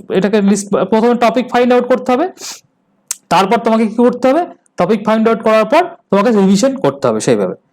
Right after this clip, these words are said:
চলো আমরা পাঁচ নম্বর সেগমেন্টে চলে এসেছি, মানে আমাদের ক্লাসের আজকে লাস্ট সেগমেন্টে লাস্ট পাঁচটা কোশ্চেন আমরা দেখবো, যেখানে আমাদের পাঞ্চ-, পঞ্চাশটা কোশ্চেন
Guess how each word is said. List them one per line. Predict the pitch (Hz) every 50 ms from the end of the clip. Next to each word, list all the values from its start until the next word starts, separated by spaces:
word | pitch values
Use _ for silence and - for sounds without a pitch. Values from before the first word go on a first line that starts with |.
| _ _ _ _
চলো | - - 226 254 277 294 285 262 - _ _ _ _
আমরা | - 180 196 214
পাঁচ | 208 - 220 214 220 -
নম্বর | 240 240 247 254 254
সেগমেন্টে | 254 254 247 226 233 247 240 240
চলে | 240 247 240 240
এসেছি, | 240 233 240 - 247
মানে | 240 233
আমাদের | 220 220 220 226 220 233 240 240 -
ক্লাসের | 233 214 202 196 - 240 254 254 254 - -
আজকে | 170 170 170 185 220 277 294 277
লাস্ট | 156 151 180 208 240 226 -
সেগমেন্টে | - 233 214 208 226 233 214 247
লাস্ট | 220 196 202 220 220 - -
পাঁচটা | 214 202 208 - 214
কোশ্চেন | - 214 196 - 220 214
আমরা | 208 208 202 190
দেখবো, | 190 208 196 185 247 311 320 - -
যেখানে | 170 180 - 202 190
আমাদের | 190 196 196 220 202
পাঞ্চ-, | 208 190 185 185 190 196 175
পঞ্চাশটা | 175 170 170 175 180 180 - 202
কোশ্চেন | 196 185 175 - 262 311